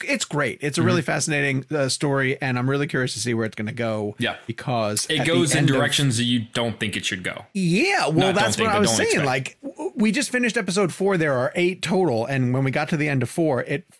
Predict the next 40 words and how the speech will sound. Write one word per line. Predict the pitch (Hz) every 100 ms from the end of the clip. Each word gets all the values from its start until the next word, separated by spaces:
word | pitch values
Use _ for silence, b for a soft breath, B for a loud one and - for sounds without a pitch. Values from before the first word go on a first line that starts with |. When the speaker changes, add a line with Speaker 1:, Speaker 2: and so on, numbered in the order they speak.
| _
Speaker 1:
there | 143
was, | 143 131
like, | 110 -
closure, | 160 208 311 120 92
a | 123 -
sort | 175 175
of | -
closure, | 170 185 190 117 101
and | 113 117 113 120 -
Mich-, | 127 -
and | 143 127
Michelle | 117 147 151 117 _ - -
would | 135
turn | 165 165
to |
me. | 131
She's | 117 117
like, | 117
"Is | 117
that | 208 240
it? | 262 302
Like, | 147
is | 135
that | 190
the | 151
end | 165 247
of |
it?" | 269 226
And | 131
I | 123
was | 113
like, | 120
"No, | 165 240
I |
think | - 220
there's, | 151
like, | 131
another | 120 143 151
whole | - 160 139
half | 104 139 - -